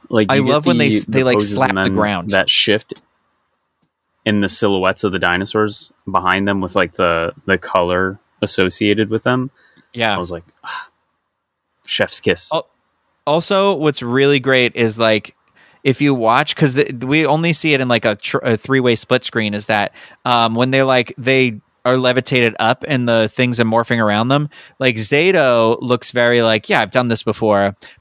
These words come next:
Speaker 2: But Amelia, if you look at Ollie's screen, he is like, "What is happening?" Like, he's looking around in this, like, stunned, amazed look.
Speaker 1: <laughs>
Speaker 2: And I,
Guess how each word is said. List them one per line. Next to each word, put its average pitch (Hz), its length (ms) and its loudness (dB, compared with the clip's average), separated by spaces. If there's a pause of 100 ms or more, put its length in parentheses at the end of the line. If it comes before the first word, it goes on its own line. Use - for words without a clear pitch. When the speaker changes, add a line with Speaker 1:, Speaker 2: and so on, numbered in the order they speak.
Speaker 2:
But 147 240 0
Amelia, 143 560 2
if 123 140 -2
you 147 140 2
look 151 220 0
at 123 240 4
Ollie's 135 500 2
screen, 107 400 0
he 156 300 0
is 131 180 0
like, 98 380 -4
"What 117 460 -4
is 113 180 -12
happening?" 107 400 -4
Like, 110 240 -2
he's 139 260 -4
looking 120 260 -4
around 107 320 0
in 101 100 -4
this, 101 180 -6
like, 98 160 -4
stunned, 113 440 -2
amazed 107 440 -4
look. 156 200 0
Speaker 1:
<laughs> - 40 -10
Speaker 2:
And 120 100 -2
I, 135 260 0